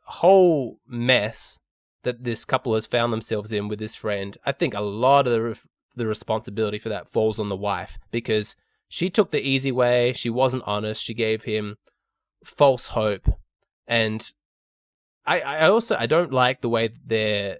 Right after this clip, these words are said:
they're dealing with this, you know? I think that's also suspicious, because she says that she wants to save the friendship with this guy. As obnoxious as his behavior has been, she's interested in maintaining the friendship. But why?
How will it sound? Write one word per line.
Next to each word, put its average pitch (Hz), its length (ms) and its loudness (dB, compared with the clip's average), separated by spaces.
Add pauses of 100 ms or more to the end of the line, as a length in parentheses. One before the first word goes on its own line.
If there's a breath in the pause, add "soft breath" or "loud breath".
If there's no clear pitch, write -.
they're 117 160 -4
dealing 113 400 -2
with 101 180 -10
this, - 300 -12
you 107 80 -8
know? 160 340 -2
I 120 80 -2
think 135 180 -2
that's 123 220 -2
also 123 260 -4
suspicious, - 580 -12
because 120 340 -6
she 208 160 -4
says 160 280 0
that 117 180 -2 (140)
she - 160 -4
wants 208 320 0
to 156 100 -6
save 139 520 0 (120)
the 120 140 -6
friendship 120 580 -2
with 104 160 -10
this - 160 -12
guy. 95 300 -6 (240)
As 135 340 0
obnoxious 139 680 0
as 131 220 -2
his 120 140 -4
behavior 113 640 -2 (320)
has 113 240 0
been, 117 420 -2 (500)
she's 180 240 -2
interested 135 480 -2
in 110 140 -4
maintaining 110 440 -4
the 117 80 -6
friendship. - 500 -6 (100)
But 117 180 -4 (160)
why? 110 640 -2